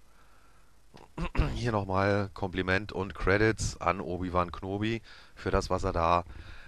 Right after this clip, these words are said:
gearbeitet hat, äh, mit Neptuns Dank geschaffen hat. Wirklich eine, eine tolle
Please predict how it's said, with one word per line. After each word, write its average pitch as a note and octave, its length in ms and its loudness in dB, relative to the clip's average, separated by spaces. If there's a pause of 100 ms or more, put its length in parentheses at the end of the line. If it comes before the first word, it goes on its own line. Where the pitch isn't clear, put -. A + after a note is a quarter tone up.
gearbeitet F#2+ 720 4
hat, - 380 2
äh, E2 420 -6 (440)
mit - 320 0
Neptuns E2+ 460 -4
Dank E2+ 420 -4
geschaffen E2 460 -6
hat. E2 200 0
Wirklich F2 340 -4
eine, D#2+ 200 -6
eine D2 240 -12
tolle E2+ 340 -2